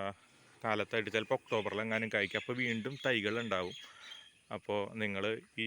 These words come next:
വീഡിയോ ലേറ്റസ്റ്റ് ആയിട്ട്, അല്ല, ഒരുപാട് വൈകി മാസങ്ങളൊക്കെ കഴിഞ്ഞിട്ടാണ് കാണുന്നതെങ്കിലും ഒന്ന് വിളിച്ച് അന്വേഷിച്ചോളൂ തൈകൾ നിലവിലുണ്ടോയെന്ന്. അടുത്ത തൈകൾ, അടുത്ത പഴം കാണിച്ചു തരാം. ഈ ച്-, ആ,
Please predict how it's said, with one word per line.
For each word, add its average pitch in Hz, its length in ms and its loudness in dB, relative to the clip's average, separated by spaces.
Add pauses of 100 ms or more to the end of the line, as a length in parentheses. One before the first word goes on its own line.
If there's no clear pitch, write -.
(140)
വീഡിയോ 127 380 -2
ലേറ്റസ്റ്റ് 131 500 -2
ആയിട്ട്, 131 280 -6
അല്ല, 117 100 -4 (280)
ഒരുപാട് 117 360 0
വൈകി 120 340 -2 (600)
മാസങ്ങളൊക്കെ 120 720 -2
കഴിഞ്ഞിട്ടാണ് 120 500 0
കാണുന്നതെങ്കിലും 113 680 -2
ഒന്ന് 110 180 -4
വിളിച്ച് 107 280 0
അന്വേഷിച്ചോളൂ 107 600 -2
തൈകൾ 95 360 -2
നിലവിലുണ്ടോയെന്ന്. 95 680 -4 (380)
അടുത്ത 107 320 -2
തൈകൾ, 104 320 0 (340)
അടുത്ത 104 220 -4 (720)
പഴം 104 280 2
കാണിച്ചു 92 260 -8
തരാം. 92 160 -12 (960)
ഈ 120 140 -4 (240)
ച്-, - 140 -4 (300)
ആ, 123 40 4